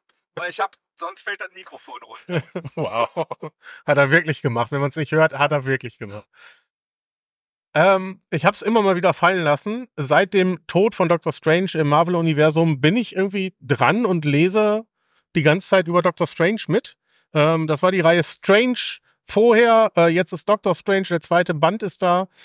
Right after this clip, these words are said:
Speaker 2: Ähm, im Großen und Ganzen, wie man sich das, äh, denken kann, die Reihe heißt wieder Doctor Strange. Er ist zurück vom Tod und er ist nicht alleine. Seine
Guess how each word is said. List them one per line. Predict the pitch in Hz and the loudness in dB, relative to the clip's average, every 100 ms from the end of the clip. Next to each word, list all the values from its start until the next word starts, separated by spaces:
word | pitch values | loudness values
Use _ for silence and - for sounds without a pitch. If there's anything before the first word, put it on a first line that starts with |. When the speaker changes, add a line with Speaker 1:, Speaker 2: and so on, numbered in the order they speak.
| - _ _ - | -20 _ _ 2
Speaker 2:
Ähm, | 156 165 165 160 _ - | 2 2 -2 -6 _ -2
im | 160 | 0
Großen | 156 196 180 | 2 2 2
und | 165 | 2
Ganzen, | 160 180 - 175 175 151 | 2 0 -2 -2 -2 -6
wie | 151 | -2
man | 160 | -2
sich | 156 - | -2 0
das, | 156 - 156 - | -2 -2 -8 -4
äh, | 147 143 | -4 0
denken | 156 175 185 | 2 2 0
kann, | 175 170 175 | 0 0 -2
die | 170 | -4
Reihe | 143 143 143 | 0 2 4
heißt | 156 - | 2 0
wieder | 165 156 | 0 2
Doctor | 165 156 156 | 2 0 -4
Strange. | - 160 170 | 0 0 0
Er | 139 147 | 0 0
ist | - | 0
zurück | 175 160 247 - _ _ | 2 2 0 -4 _ _
vom | - 165 | -2 0
Tod | 156 202 226 - - - - | 2 2 0 -4 -20 -20 -4
und | 160 | 0
er | 160 | 2
ist | 160 | 2
nicht | 185 175 | 2 4
alleine. | 151 170 190 190 | 4 4 4 2
Seine | 160 156 156 156 156 | 2 2 2 2 0